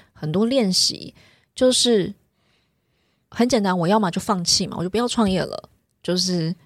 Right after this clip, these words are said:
认输，我就向世界低头。对，这是一种选择。我也可以尝试，我再努力一下，我不要低头，但是我得让自己快乐起来，不然我这，这个奋斗，我觉得也是没有意义的。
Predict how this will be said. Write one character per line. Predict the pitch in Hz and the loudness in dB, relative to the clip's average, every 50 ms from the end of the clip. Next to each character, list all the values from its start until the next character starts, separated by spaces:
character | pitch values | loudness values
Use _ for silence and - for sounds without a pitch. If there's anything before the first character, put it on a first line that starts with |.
| _ _ | _ _
认 | - 196 208 185 180 | -2 0 0 2 2
输， | - - - 170 165 165 175 185 | 0 -2 -2 -2 -2 -2 -4 -6
我 | 175 151 151 - - | -8 -10 -10 -8 -2
就 | - 202 202 | 0 0 2
向 | 190 - 196 185 185 | 2 2 2 2 2
世 | - - 190 | 2 0 0
界 | 190 185 | 0 -2
低 | 170 - 175 | -2 -4 -6
头。 | 170 - 175 - - 208 - - - _ _ _ _ _ _ _ _ _ _ _ _ _ | -6 -6 -6 -6 -8 -10 -14 -18 -20 _ _ _ _ _ _ _ _ _ _ _ _ _
对， | - 185 | -2 0
这 | 180 190 190 | 2 2 2
是 | 190 190 | 2 0
一 | 180 | 0
种 | 170 151 156 | -2 -4 -4
选 | 165 175 113 - | -4 -4 -6 -8
择。 | - - - - - - _ _ _ _ _ _ _ _ _ | -12 -16 -18 -20 -20 -20 _ _ _ _ _ _ _ _ _
我 | - 170 196 240 | -4 0 2 4
也 | 277 262 220 | 4 4 2
可 | 208 - 196 | 0 0 -2
以 | 185 175 | -2 -2
尝 | 170 - - 180 160 165 | -2 -2 -2 0 0 0
试， | 170 - - 180 | 0 0 0 0
我 | 165 | 2
再 | 175 208 208 | 2 2 2
努 | 196 185 175 170 175 | 4 4 2 2 2
力 | 214 254 240 202 | 2 0 2 0
一 | 190 | 0
下， | - 202 180 - - | 2 2 2 2 2
我 | 160 165 160 | 0 0 0
不 | 165 - 196 | 0 2 2
要 | 247 277 269 262 247 | 2 2 2 0 0
低 | - - 226 240 | 0 -2 -2 0
头， | 226 190 170 - - - - _ _ _ _ _ _ | 0 0 0 0 -2 -4 -8 _ _ _ _ _ _
但 | - 254 254 | 0 2 2
是 | 247 254 | 4 4
我 | 220 196 185 202 | 4 4 4 4
得 | 208 180 | 2 2
让 | 156 196 208 202 190 | 2 2 2 0 0
自 | - 202 190 | 0 0 -2
己 | 185 - - | -2 -4 -8
快 | - - - 226 208 | -6 -2 0 2 4
乐 | 202 180 | 2 2
起 | - - - | 0 -2 -6
来， | - - - - - - _ _ _ _ _ _ - | -8 -10 -12 -14 -16 -18 _ _ _ _ _ _ -6
不 | - 294 | -2 0
然 | 269 220 175 170 175 | 2 2 2 2 0
我 | 165 156 160 | -2 -4 -4
这， | - 208 190 | -2 -2 -2
这 | 196 - 262 | 0 2 0
个 | 254 208 185 | 2 0 0
奋 | - - 190 170 156 156 | 0 0 0 0 0 -2
斗， | - 156 143 98 - - - | -2 0 0 0 -2 -2 -4
我 | 170 | -2
觉 | 170 196 | 0 0
得 | 220 | 0
也 | 214 165 | 0 0
是 | 180 190 | -2 -4
没 | 202 | -4
有 | 175 147 | -4 -4
意 | 160 180 | -4 -4
义 | 165 165 170 - | -4 -4 -4 -6
的。 | - - - | -6 -8 -10